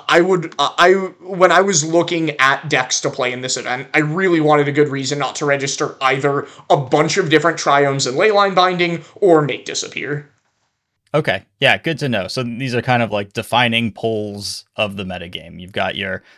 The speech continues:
Speaker 2: like, I can play a ton of colors because of how these lands work, something that we've seen a bunch of times in a bunch of different formats, or I can play, like, v-, these very efficient sort of, like,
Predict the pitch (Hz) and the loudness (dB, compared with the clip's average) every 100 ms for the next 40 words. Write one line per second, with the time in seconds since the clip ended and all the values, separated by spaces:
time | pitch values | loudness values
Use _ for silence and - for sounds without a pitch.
0 | _ - 95 107 113 131 117 117 98 95 | _ -12 -4 -2 -2 -2 0 2 2 -2
1 | - 127 135 - 113 110 107 107 101 - | -6 -4 -4 -2 -2 -2 -4 -4 -8 -12
2 | 92 101 92 90 87 - 98 101 95 107 | -10 -8 -8 -10 -14 -4 -4 -4 -8 -10
3 | 104 98 104 98 101 92 98 - - 139 | -10 -8 -6 -6 -10 -10 -8 -6 -2 -2
4 | 123 135 117 117 - 120 104 101 - 107 | -2 -2 -4 -6 -6 -6 -6 -8 -10 0
5 | 165 151 131 127 117 107 104 101 104 104 | 0 0 0 0 0 -2 -6 -6 -8 -10
6 | 98 101 92 92 92 95 98 - 104 101 | -10 -12 -12 -12 -8 -8 -8 -12 -14 -14
7 | _ _ - 131 110 107 104 - 113 107 | _ _ -4 -2 0 -2 -4 -8 -6 -6
8 | 110 107 101 98 95 98 - 110 110 120 | -6 -2 -2 0 -4 -6 -8 -12 -10 -8
9 | 113 101 95 120 113 107 98 - 110 - | -8 -10 -2 0 0 0 -2 -2 -2 0
10 | 101 98 - 110 98 95 92 95 _ _ | -2 -4 -10 -8 -6 -6 -8 -12 _ _
11 | - 95 87 - | -12 -10 -10 -14